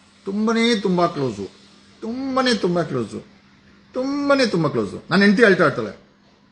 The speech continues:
"ನೀವು ತುಂಬಾ ಕ್ಲೋಸ್ ರೀ" ಅಂತ. ಹಂಗೆ ನನ್ನ ಹೆಂಡತಿ ಹೇಳ್ದಂಗೆ ಇವನು ದನಿಗಳಿಗೆ ತುಂಬನೇ ಕ್ಲೋಸು. ಕ್ಲೋಸು ಅಂತಂದ್ರೆ ಎಲ್ಲ ಗೊತ್ತು. ನೀವು ಅವನ್ನ ಎತ್ತಾಕೊಂಡು, ಎಸ್ ಐ ಟಿ ಅವ್ರು ಎತ್ತಾಕೊಂಡು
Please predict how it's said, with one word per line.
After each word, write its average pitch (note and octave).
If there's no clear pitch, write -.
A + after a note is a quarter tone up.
"ನೀವು F3+
ತುಂಬಾ G#3+
ಕ್ಲೋಸ್ D#3+
ರೀ" C3
ಅಂತ. G#2+
ಹಂಗೆ G3+
ನನ್ನ F3
ಹೆಂಡತಿ G3+
ಹೇಳ್ದಂಗೆ F3
ಇವನು G#3
ದನಿಗಳಿಗೆ G3
ತುಂಬನೇ A3+
ಕ್ಲೋಸು. A#2+
ಕ್ಲೋಸು G#3+
ಅಂತಂದ್ರೆ D3+
ಎಲ್ಲ G#3
ಗೊತ್ತು. D#3
ನೀವು G#3
ಅವನ್ನ G3+
ಎತ್ತಾಕೊಂಡು, G3+
ಎಸ್ F3+
ಐ -
ಟಿ A3+
ಅವ್ರು G3
ಎತ್ತಾಕೊಂಡು F#3+